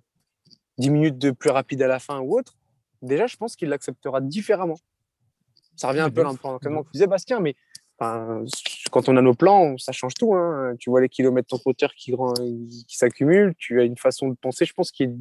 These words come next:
Speaker 1: totalement différente que d'aller faire, euh, trois fois dans la semaine, hein.
Speaker 2: C'est clair. C'est clair. Alors, juste parce que, alors, pour vous prévenir, donc, dans six minutes, ça coupe, hein, j'ai toujours pas acheté Zoom, bien sûr. Euh,
Speaker 1: <laughs>
Speaker 2: euh,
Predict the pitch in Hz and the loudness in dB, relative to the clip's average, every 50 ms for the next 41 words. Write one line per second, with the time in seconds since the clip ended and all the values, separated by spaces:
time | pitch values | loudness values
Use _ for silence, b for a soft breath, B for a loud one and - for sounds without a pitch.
0 | 123 - - 214 - 202 185 196 196 185 160 160 - - 156 156 202 214 180 - | -12 -6 -4 -2 0 0 2 2 2 0 0 -2 -2 -2 -2 -2 -2 -2 -4 -2
1 | - 160 180 175 151 131 127 127 113 _ - - 76 69 64 - - _ _ B | 0 0 0 0 -2 -4 -8 -10 -8 _ -4 -4 -4 -4 -4 -8 -12 _ _ B
2 | B B B B B B B B B B B B - - 139 123 - 151 147 135 | B B B B B B B B B B B B -8 -4 -4 -2 0 2 2 2
3 | 117 117 135 - - 160 131 120 120 135 _ _ _ _ _ _ _ _ _ _ | 2 2 0 0 -2 -6 -10 -10 -12 -16 _ _ _ _ _ _ _ _ _ _
4 | _ _ _ _ _ _ _ _ _ - 127 - - 123 120 - _ _ _ _ | _ _ _ _ _ _ _ _ _ -16 -14 -12 -12 -12 -12 -14 _ _ _ _
5 | _ _ b b b b b b b - 131 - - 131 117 120 240 185 143 151 | _ _ b b b b b b b -20 -18 -16 -14 -14 -16 -10 -4 -2 -2 -2
6 | - - b b b b b 139 196 196 - 190 165 170 - - 151 143 143 143 | -2 -6 b b b b b -4 -4 -2 -2 -2 -4 -4 -4 -6 -4 -4 -2 -4
7 | 123 123 - - 160 156 160 160 - 175 170 160 170 175 175 170 147 135 131 127 | -4 -6 -6 -8 -10 -8 -8 -8 -6 -6 -4 -4 -4 -4 -4 -4 -6 -6 -8 -8
8 | 123 127 131 - - - - 139 135 127 131 131 - - 170 160 160 160 160 160 | -10 -10 -12 -14 -20 -18 -10 -6 -6 -6 -6 -6 -8 -6 -2 -2 0 0 0 -2
9 | 160 - - 113 - - 226 254 247 - - - - - - 127 131 151 147 123 | -4 -4 -6 -6 -2 -2 -2 -2 -2 -6 -18 -20 -20 -16 -12 -10 -8 -8 -8 -8
10 | - - - - - - 127 113 - 120 117 113 - - 127 117 110 131 180 180 | -10 -12 -16 -18 -16 -14 -10 -6 -4 -2 -2 -4 -4 -4 -6 -4 -2 -2 -2 -2
11 | 165 127 123 117 113 - - 175 208 202 _ B B B B B B B B B | -2 -4 -6 -8 -10 -10 -10 -12 -12 -14 _ B B B B B B B B B
12 | 135 131 139 135 131 131 131 131 131 127 131 135 151 147 127 - _ _ - 151 | -2 0 2 2 2 2 2 0 0 0 0 2 2 2 0 -4 _ _ -6 -4
13 | 135 131 | -2 -2